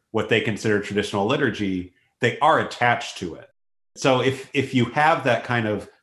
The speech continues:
pull in your congregation towards doing things a certain way, how do you work with those, with those people who are attached to those, those certain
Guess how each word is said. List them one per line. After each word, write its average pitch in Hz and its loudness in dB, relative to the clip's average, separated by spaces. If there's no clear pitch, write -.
pull 139 4
in 110 -4
your 110 2
congregation 107 0
towards 101 -2
doing 135 2
things 123 0
a 110 -2
certain 104 -4
way, 87 -2
how 170 2
do 180 0
you 147 4
work 120 0
with 120 0
those, 123 2
with 139 0
those 165 2
people 87 -2
who 127 2
are 110 4
attached - 0
to 107 2
those, 98 0
those 98 -4
certain 98 -4